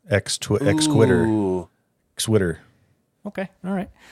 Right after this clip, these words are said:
Speaker 3: Uh, finally, why do streaming services stop allowing me to log in from a P C on Chrome after cleaning slash deleting cookies?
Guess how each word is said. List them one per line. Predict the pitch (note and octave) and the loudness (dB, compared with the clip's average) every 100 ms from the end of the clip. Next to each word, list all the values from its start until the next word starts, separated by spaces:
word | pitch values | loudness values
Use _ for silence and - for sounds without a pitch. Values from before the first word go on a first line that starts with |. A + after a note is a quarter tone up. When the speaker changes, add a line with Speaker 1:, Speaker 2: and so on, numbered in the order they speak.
| - - - _ - | -20 -20 -20 _ -4
Speaker 3:
Uh, | E3 D#3+ | 2 2
finally, | D3+ F#3 G#3+ A3 A3 | 4 2 4 2 4
why | E3 F#3 | 6 6
do | F#3+ | 4
streaming | - G3 F#3 E3+ | 0 0 0 0
services | - E3 D#3+ F3 D#3 | 0 -2 -2 -2 -4
stop | - D#3 D3 D3 | -2 0 0 0
allowing | D3 B2+ C3 D3 D3+ | -4 -2 2 2 2
me | D3+ | 0
to | C#3+ | -2
log | C3+ D#3 D#3+ | 0 2 2
in | A#3 F#3 | 0 0
from | E3+ | 0
a | D#3+ | 0
P | F#3+ | -2
C | F3 C4 B3 - | -2 -2 -2 -2
on | D3 | -4
Chrome | - G#3 C#3+ | -2 0 0
after | C3+ - D3 | -4 -6 -10
cleaning | - C#3 D3+ | -6 -4 -4
slash | E3 D3 C#3+ - | -4 -6 -6 -6
deleting | D#3 D3 D3+ D3 | -8 -6 -6 -4
cookies? | G3+ - - | -6 -6 -10